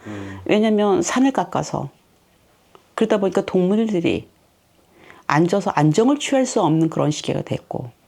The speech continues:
Speaker 2: 그다음 해수면 온도가 높아서 왜냐면 고기들이 살 수가 없고 이 석화가 되다 보니까 이제 점점 어장에.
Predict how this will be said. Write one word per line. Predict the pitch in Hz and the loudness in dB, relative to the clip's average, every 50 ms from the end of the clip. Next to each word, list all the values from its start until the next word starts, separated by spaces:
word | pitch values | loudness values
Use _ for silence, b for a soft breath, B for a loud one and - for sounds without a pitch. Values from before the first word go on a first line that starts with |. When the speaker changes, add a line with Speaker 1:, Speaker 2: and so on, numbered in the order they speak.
| - - B B B B B B | -20 -20 B B B B B B
Speaker 2:
그다음 | - - - 175 - | -2 0 0 0 0
해수면 | - 285 277 - 302 302 294 | 0 -2 0 2 2 4 4
온도가 | 277 214 170 180 170 180 170 | 4 2 2 0 0 -2 -2
높아서 | 151 135 - - - 127 - - 233 311 - - _ _ _ _ _ - _ _ b b b b b b b b b | -2 -4 -6 -6 -8 -8 -4 -4 -4 -4 -4 -8 _ _ _ _ _ -20 _ _ b b b b b b b b b
왜냐면 | - 202 208 196 - - | 0 2 2 2 0 0
고기들이 | 214 196 233 269 262 269 254 247 | 0 2 2 4 4 4 2 2
살 | 208 185 165 | 0 -2 -4
수가 | 160 - - - - | -4 -6 -6 -4 -4
없고 | - - - - - - - 120 - _ _ | -6 -6 -8 -8 -8 -8 -8 -10 -14 _ _
이 | - - 175 | -2 -2 -2
석화가 | 175 - - - - - - - 302 - 320 302 | -2 -4 -10 -10 -8 -6 -4 -4 -2 0 0 0
되다 | - 147 131 139 143 | 0 -2 -2 -2 -4
보니까 | - - - - - - - 131 | -4 -6 -6 -6 -6 -4 -4 -4
이제 | 120 - - 170 156 - B B B B B B B | -4 -2 -2 -4 -4 -4 B B B B B B B
점점 | - 180 185 160 147 135 - - | 0 0 0 2 0 -2 -2 0
어장에. | - 131 127 - - 120 123 123 - 117 | 0 0 0 0 -2 -6 -6 -8 -10 -14